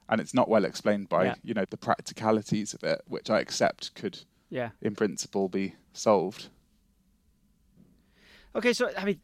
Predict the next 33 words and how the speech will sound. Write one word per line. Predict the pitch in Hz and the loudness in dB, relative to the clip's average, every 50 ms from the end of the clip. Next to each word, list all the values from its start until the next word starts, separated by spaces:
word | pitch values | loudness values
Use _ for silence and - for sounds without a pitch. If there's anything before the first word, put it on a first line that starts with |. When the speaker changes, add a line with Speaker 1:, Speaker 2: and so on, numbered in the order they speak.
| - - | -4 -2
Speaker 2:
there, | 185 185 165 | 0 0 0
there's | 180 185 170 | 0 -2 -2
so | - - 214 | 0 0 2
many | 208 202 180 | 2 2 2
things | 196 180 160 - | 2 0 -2 -2
I | 147 | -2
want | 143 156 160 | -2 -2 -2
to | 156 | -2
explore | 147 - - - 170 180 | -4 -6 -4 -2 0 0
now. | 170 156 139 | 2 2 2
I | 131 170 | 2 2
guess, | - 285 - - - - | 0 0 -2 -4 -6 -2
one, | 190 202 233 208 190 | 2 4 4 4 4
I | 196 196 | 4 4
know | 208 240 254 | 4 4 6
that | 202 214 190 - | 6 6 6 6
we | 180 175 | 4 4
want | 170 175 170 | 4 2 2
to | 165 | 0
talk | - - 156 151 - | 0 0 0 0 0
about | 160 135 151 147 - | 0 -2 -2 -2 -2
that | 147 139 123 - _ _ | -4 -6 -6 -8 _ _
what | - 147 147 - | -8 -8 -6 -4
you | - 156 | -4 -2
really | 151 143 139 131 | -2 -2 -2 -2
focus | - 151 131 - - | -2 -2 -4 0 0
on | 151 147 | 0 0
is | 135 110 - - _ | 0 -2 -6 -10 _
the | - | -12
politics | - - - 160 160 175 185 - 208 - - | -8 -2 2 4 4 4 4 2 0 2 2
of | 208 190 | 2 2
this | 226 208 - | 0 0 4
all, | 202 208 214 | 4 4 4